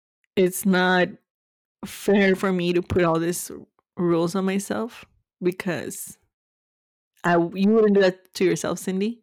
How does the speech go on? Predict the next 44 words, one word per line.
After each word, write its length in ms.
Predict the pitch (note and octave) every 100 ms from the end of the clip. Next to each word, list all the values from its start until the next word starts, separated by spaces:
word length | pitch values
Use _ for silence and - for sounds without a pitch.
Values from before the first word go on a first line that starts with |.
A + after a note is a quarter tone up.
| _ -
<laughs> 140 | A3 - _ _ _ _
And 180 | F#3 F#3
if 100 | F3+
I 100 | E3+
was 200 | E3+ F#3+
telling 300 | - E3+ F#3+
you, 140 | F#3+ G#3
you 200 | G3 F3+
would 140 | F3+
tell 180 | - E3+
me 280 | F3 F3 F3
to, 280 | E3 - G3+ _ - - - - -
you 120 | F#3
know, 360 | G3+ G3 G#3 F#3+ - C3
allow 240 | F#3+ F3+
myself 340 | F#3+ F#3+ G3 -
to 60 |
grieve, 380 | G#3 A#3+ B3 A#3
allow 180 | G#3 F#3
myself 320 | F#3 F#3+ F#3+
to 120 | G3 G3
feel. 460 | - A3 G#3 G#3
But 320 | G3 F#3+ -
when 200 | F3 F3+
it 100 | F3
comes 380 | - F#3 F#3 - -
to 100 | G3
taking 400 | - G3 G3+ F#3
our 100 | E3+
own 160 | E3+
advice 380 | F3+ F3+ F3+ F#3
that 100 | F#3
we 80 | F#3
tell 260 | - E3+
our 100 | E3+
friends, 500 | F3+ - - F#3 - -
we 200 | F#3 F3
don't 180 | E3+ D#3+
give 160 | E3+
ourselves 340 | F3 F3 - F3
the 80 | F3+
same 220 | - -
grace. 380 | - - G3 -
So 300 | - -